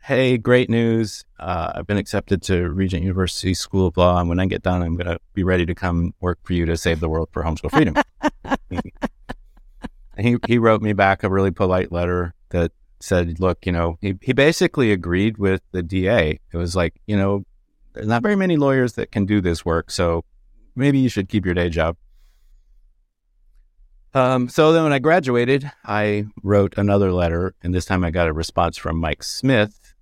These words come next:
and he said, "Oh, well, good, good job. Great. You know, he did well in law school. And, um, unfortunately, we still don't have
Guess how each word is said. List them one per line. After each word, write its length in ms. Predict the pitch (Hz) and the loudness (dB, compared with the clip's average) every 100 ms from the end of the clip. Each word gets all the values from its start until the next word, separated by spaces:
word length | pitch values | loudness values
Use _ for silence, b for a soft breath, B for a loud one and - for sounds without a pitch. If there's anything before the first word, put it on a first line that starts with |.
| - | -12
and 180 | 87 85 | -6 -4
he 60 | |
said, 180 | 92 - | 0 0
"Oh, 140 | - 196 | 2 2
well, 180 | 139 117 | 2 2
good, 280 | 156 151 139 120 | 0 -2 -4 -8
good 180 | 104 151 | -4 -2
job. 440 | 135 131 143 131 | 2 2 2 -2
Great. 220 | 101 120 123 | -2 -2 -2
You 120 | - 113 | -4 -2
know, 180 | 117 117 _ _ | -2 -6 _ _
he 100 | - | -6
did 200 | 107 123 | -2 0
well 200 | 110 117 | 4 4
in 180 | 120 113 - | 4 0 -2
law 200 | 104 113 | 0 0
school. 400 | - 113 113 117 | 0 -2 0 2
And, 180 | 87 85 _ _ _ _ _ _ | 0 -4 _ _ _ _ _ _
um, 360 | 92 85 82 80 _ _ _ | -6 -4 -4 -8 _ _ _
unfortunately, 560 | 101 110 - 98 95 85 | -2 0 0 0 0 0
we 100 | 87 | -2
still 280 | - 76 78 | -4 -6 -4
don't 220 | 80 - | -6 -8
have 240 | - 76 | -8 -8